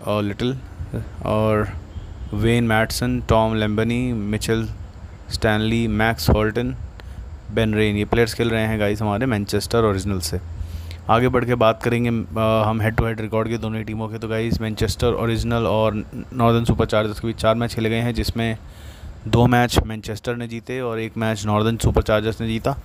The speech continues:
नो रिजल्ट रहा एक मैच में। हाईएस्ट स्कोर मैनचेस्टर ओरिजिनल का दो सौ आठ, नॉर्दर्न सुपर चार्जर्स का दो सौ।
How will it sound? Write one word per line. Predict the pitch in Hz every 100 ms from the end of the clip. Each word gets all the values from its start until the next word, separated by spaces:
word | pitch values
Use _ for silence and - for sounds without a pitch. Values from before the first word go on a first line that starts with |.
| - - - - - - - - 113
नो | 120
रिजल्ट | 120 113 107
रहा | 104 107
एक | 104 107
मैच | 113 110 120
में। | 135 - - - - - - - - - - -
हाईएस्ट | 117 117 120
स्कोर | - 120 120 120 - - - - -
मैनचेस्टर | 110 110 113 120
ओरिजिनल | 117 110 110
का | 113
दो | 107
सौ | - 107
आठ, | 101 123 - - - - - - - 117
नॉर्दर्न | 107 107 107
सुपर | 110 -
चार्जर्स | 107 104 101 101
का | 107
दो | 104
सौ। | - 139